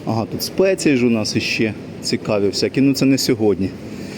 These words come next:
Сьогодні хочу подивитися оливкову олію. Вона подешевшала у нас. Бачите? Ось промосйом. Отака велика бутилка,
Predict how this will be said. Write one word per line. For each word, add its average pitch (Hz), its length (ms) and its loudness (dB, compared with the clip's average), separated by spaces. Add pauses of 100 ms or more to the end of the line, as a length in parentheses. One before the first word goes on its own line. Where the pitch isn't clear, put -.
(180)
Сьогодні 147 480 2
хочу 123 320 0
подивитися 113 720 0
оливкову 117 520 2
олію. 104 360 0
Вона 113 280 2
подешевшала 135 760 0
у 117 80 0
нас. 127 340 -2 (720)
Бачите? 120 480 2 (540)
Ось 123 240 2 (260)
промосйом. 120 600 2
Отака 120 380 0
велика 113 360 2
бутилка, 113 500 2